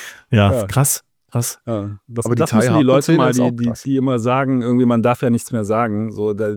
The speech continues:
Speaker 2: ne, die wissen überhaupt nicht, äh, <laughs>
Speaker 1: Wie es ist, wenn man das wirklich nicht mehr sagen darf.
Speaker 2: Ja, genau, so sieht's nämlich
Speaker 1: Ja.
Speaker 2: aus.
Speaker 1: Ja.
Speaker 2: Ja.
Speaker 1: Ja, äh, Thai-Hardcore-Szene, gell?
Speaker 3: Krass.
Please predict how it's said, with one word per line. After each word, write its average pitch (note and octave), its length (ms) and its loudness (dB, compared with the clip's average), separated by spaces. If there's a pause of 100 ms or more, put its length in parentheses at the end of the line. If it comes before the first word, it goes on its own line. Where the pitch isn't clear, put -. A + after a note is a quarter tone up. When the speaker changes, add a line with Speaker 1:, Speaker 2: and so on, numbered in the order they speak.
(200)
Speaker 2:
ne, A#2 200 -2
die A2 160 -6
wissen A#2 180 -6
überhaupt G#2+ 280 -2
nicht, A#2 260 -8
äh, G#2+ 340 -8 (240)
<laughs> D#3+ 520 -6
Speaker 1:
Wie C3 200 -2
es C3 100 -2
ist, D3+ 160 2
wenn B2+ 100 2
man A2+ 140 2
das G#2 180 0
wirklich A2 200 2
nicht G#2 120 0
mehr G2+ 100 0
sagen F#2+ 260 -4
darf. F#2 140 -4
Speaker 2:
Ja, A#2 220 0 (100)
genau, A#2 380 0
so A#2+ 160 -8
sieht's A2+ 180 -6
nämlich G2 200 -2
Speaker 1:
Ja. A#2 40 -2
Speaker 2:
aus. G2+ 320 -6 (400)
Speaker 1:
Ja. A#2 240 -6 (560)
Speaker 2:
Ja. A#2 80 -6
Speaker 1:
Ja, C3 260 4
äh, B2 120 0
Thai-Hardcore-Szene, D#3 960 -2
gell? D3+ 200 -4 (580)
Speaker 3:
Krass. - 280 -12